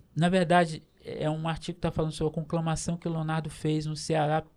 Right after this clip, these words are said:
pedindo ajuda à, à junta pra formar a tropa, né? Que ele, que chegou aqui.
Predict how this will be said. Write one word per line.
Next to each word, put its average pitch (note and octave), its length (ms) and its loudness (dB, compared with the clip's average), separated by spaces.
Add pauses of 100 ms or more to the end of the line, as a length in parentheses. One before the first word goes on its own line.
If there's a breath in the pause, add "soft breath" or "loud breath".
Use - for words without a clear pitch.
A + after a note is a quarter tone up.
pedindo C#3+ 300 -4
ajuda D3 760 0
à, C3+ 560 -4 (440)
à C#3 180 2
junta C3+ 320 -2
pra C#3 100 -6
formar C#3 440 -2
a - 20 -6
tropa, A2+ 460 -2
né? B2+ 240 -6 (100)
Que - 140 -10
ele, A#2 240 -6 (180)
que - 120 -14
chegou A#2+ 300 -8
aqui. A#2+ 340 -6